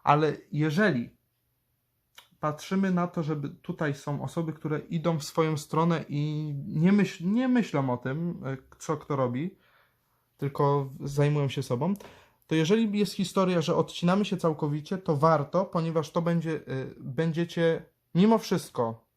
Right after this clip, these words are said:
po tym zerwaniu, odcięciu się, będziecie spełnieni,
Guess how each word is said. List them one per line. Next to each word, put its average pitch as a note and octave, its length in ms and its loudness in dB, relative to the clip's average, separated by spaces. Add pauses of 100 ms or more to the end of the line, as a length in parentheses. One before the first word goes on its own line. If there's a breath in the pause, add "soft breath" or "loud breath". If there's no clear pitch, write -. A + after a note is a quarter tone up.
(1120)
po E3+ 120 4
tym F3+ 400 2
zerwaniu, E3 720 2
odcięciu D3 580 -4
się, F3+ 280 0 (1300 soft breath)
będziecie D#3 680 0
spełnieni, E3+ 960 0